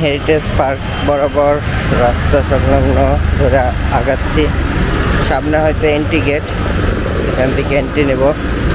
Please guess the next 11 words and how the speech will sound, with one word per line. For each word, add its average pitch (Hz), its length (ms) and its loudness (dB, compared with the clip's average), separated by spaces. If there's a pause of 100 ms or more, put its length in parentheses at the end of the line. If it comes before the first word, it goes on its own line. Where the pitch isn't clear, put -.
(920)
ত্রিপুরার 175 480 2 (100)
রাস্তাঘাট 160 640 -2 (100)
আসলে 151 280 0 (180)
অনেক 156 160 0 (120)
সুন্দর, 151 360 2 (680)
পরিষ্কার 147 480 0
পরিচ্ছন্ন 147 460 2 (120)
একদম। 139 280 0 (1300)
ট্রাফিক 131 360 -2 (100)
ব্যবস্থাও 143 460 0 (120)
তো 143 80 4